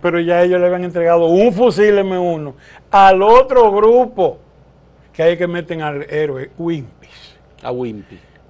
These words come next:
Speaker 1: ¿Eh?
Speaker 2: A Lorenzo Berri.
Speaker 1: Seguro.
Speaker 2: Ujú.
Speaker 1: Y ahí es que meten el otro, y ahí es que meten los
Speaker 2: Bueno,
Speaker 1: cabrales.
Speaker 2: pero esa era otra
Speaker 1: Esa era otra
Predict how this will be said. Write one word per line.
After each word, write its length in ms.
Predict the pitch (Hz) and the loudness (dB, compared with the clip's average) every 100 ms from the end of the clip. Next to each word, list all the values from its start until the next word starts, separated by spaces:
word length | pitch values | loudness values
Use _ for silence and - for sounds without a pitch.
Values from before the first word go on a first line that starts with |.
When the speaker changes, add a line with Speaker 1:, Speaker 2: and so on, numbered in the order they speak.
| _ | _
Speaker 1:
¿Eh? 240 | 123 160 165 | -10 -8 -8
Speaker 2:
A 60 | 135 | -6
Lorenzo 420 | 135 147 139 156 | -4 -6 -6 -6
Berri. 220 | 131 113 | -6 -6
Speaker 1:
Seguro. 760 | 131 127 139 151 165 165 143 - | -6 -4 0 2 4 2 0 -4
Speaker 2:
Ujú. 180 | 131 120 | -18 -12
Speaker 1:
Y 80 | 143 | -6
ahí 180 | 151 170 | -4 -4
es 40 | |
que 100 | 165 | -4
meten 380 | 147 151 139 127 | -6 -10 -12 -12
el 100 | - | 0
otro, 380 | 196 226 214 160 | 4 4 4 -2
y 40 | 151 | -4
ahí 120 | 147 | -4
es 60 | |
que 60 | 143 | -6
meten 340 | 135 143 139 139 | -12 -12 -12 -12
los 120 | 123 | -12
Speaker 2:
Bueno, 140 | 110 | -4
Speaker 1:
cabrales. 280 | 160 196 196 | 4 6 6
Speaker 2:
pero 120 | 202 | 4
esa 140 | 226 262 | 2 2
era 220 | 247 226 | 4 4
otra 540 | 240 254 247 175 151 - | 4 4 2 -4 -4 -4
Speaker 1:
Esa 200 | 151 185 | -4 -2
era 180 | 170 165 | 2 4
otra 120 | 160 | 6